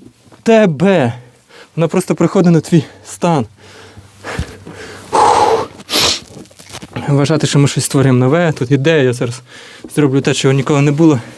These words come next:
Життя циклічне, епохи змінюються. От, тому... Все вже завжди було реалізовано, просто воно тобі приходить з цього самого простору на твою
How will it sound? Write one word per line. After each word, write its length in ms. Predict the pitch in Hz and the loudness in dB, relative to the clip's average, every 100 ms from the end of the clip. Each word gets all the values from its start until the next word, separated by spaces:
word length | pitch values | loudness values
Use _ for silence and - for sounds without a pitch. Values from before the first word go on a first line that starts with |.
| - - | -16 -6
Життя 240 | 139 143 | -2 -2
циклічне, 540 | 120 - 202 214 196 175 _ - - - - - - | -4 -2 0 2 0 -2 _ -20 -20 -20 -20 -10 -6
епохи 360 | - 143 - | -2 0 0
змінюються. 600 | 139 180 185 165 156 160 - - - _ _ - - - _ - | 2 4 4 4 2 -2 -6 -12 -20 _ _ -20 -20 -20 _ -6
От, 200 | 143 - | -4 0
тому... 260 | 165 156 139 - - - | 2 2 0 -8 -18 -8
Все 220 | - 156 | 0 0
вже 220 | 127 139 | 2 2
завжди 340 | 127 135 127 | 2 0 0
було 260 | 131 135 135 | 0 2 2
реалізовано, 520 | 135 139 180 170 143 | 2 0 2 2 0
просто 280 | 135 139 143 | -4 -4 0
воно 120 | 131 | -2
тобі 180 | 120 123 | -2 -6
приходить 420 | - - 160 139 | -4 -2 0 0
з 40 | - | 0
цього 200 | 123 123 - - - - | -2 -2 -10 -16 -18 -14
самого 340 | - 135 127 123 | -2 2 2 2
простору 720 | - 143 151 - - 139 135 127 - | 0 0 0 -2 -2 0 0 -2 -4
на 120 | 131 127 | -6 -4
твою 300 | 123 123 | -4 -2